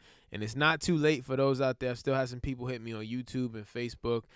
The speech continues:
say, "Is it too late to kinda check in and, you know, get involved with the Kickstarter thing?" No, it's not. The limited stuff, for the most part, is gone.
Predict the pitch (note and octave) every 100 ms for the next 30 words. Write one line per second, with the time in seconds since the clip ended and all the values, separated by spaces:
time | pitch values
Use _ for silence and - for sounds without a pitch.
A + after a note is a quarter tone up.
0 | - - _ - G#2+ G#2+ G#2 - C#3+ C#3
1 | C3 A#2+ C3+ A#2+ A2+ C3+ B2 B2 B2 A#2
2 | G#2+ G2 F2 A2 G#2 G#2 A#2+ A#2 A2 A#2
3 | A2 A2 G#2+ C3 B2+ B2 A2 G#2+ G#2+ G#2
4 | A#2 C3 B2+ B2+ B2 A#2+ G2+ A2 A#2+ D#3
5 | F3+ F3 D#3 - E3 D#3 - C3+ C3 C3+
6 | C#3+ - D3 C3 A2+ A2+ C#3+ C3+ G#2+ A2